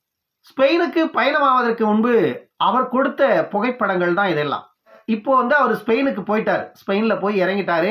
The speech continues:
ஏன்னா இருபத்தி எட்டாம் தேதி காலையிலேயே அவர் இங்கிருந்து பயணமாயிட்டாரு. தொழில் முதலீடுகளை தமிழகத்திற்கு ஈர்ப்பதற்காக ஸ்பெயினுக்கு போயிருக்காரு. சமீபத்துல தான் முதலீட்டாளர்கள் மாநாட்டை போட்டு ஒரு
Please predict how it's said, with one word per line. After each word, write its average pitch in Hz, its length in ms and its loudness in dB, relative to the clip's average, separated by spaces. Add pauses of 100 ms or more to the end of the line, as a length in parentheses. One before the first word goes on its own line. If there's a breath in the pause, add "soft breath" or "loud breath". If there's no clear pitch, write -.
ஏன்னா 190 260 0
இருபத்தி 190 380 0
எட்டாம் 208 380 -2
தேதி 175 220 0
காலையிலேயே 185 520 0
அவர் 165 160 0
இங்கிருந்து 165 320 -4
பயணமாயிட்டாரு. 165 600 -2 (180)
தொழில் 320 400 0
முதலீடுகளை 269 600 0 (120)
தமிழகத்திற்கு 262 800 -2
ஈர்ப்பதற்காக 247 800 0
ஸ்பெயினுக்கு 202 380 -2
போயிருக்காரு. 143 360 -4 (240)
சமீபத்துல 311 580 0
தான் 320 160 2
முதலீட்டாளர்கள் 262 720 2
மாநாட்டை 247 380 2
போட்டு 240 320 2 (140)
ஒரு 185 180 2